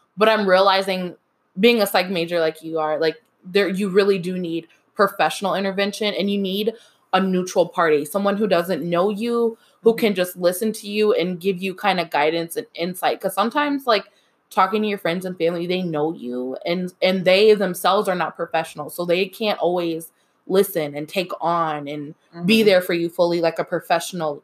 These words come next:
Speaker 1: does.
Speaker 2: Mm-hmm.
Speaker 1: Um, so that's where my kinda advocation for having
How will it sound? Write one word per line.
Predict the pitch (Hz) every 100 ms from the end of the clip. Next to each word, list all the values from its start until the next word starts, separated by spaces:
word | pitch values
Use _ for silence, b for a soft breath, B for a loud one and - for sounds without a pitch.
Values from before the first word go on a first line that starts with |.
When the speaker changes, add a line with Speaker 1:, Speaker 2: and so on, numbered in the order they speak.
| _
Speaker 1:
does. | 196 202 - - - B B
Speaker 2:
Mm-hmm. | 170 151 147
Speaker 1:
Um, | 180 175 156 156 156 - _ _ _ _ _ - -
so | 240
that's | 240
where | 240
my | 190 180
kinda | 196 170 -
advocation | 165 165 165 170 165 156 165
for | 160 156 151
having | 151 165 160 156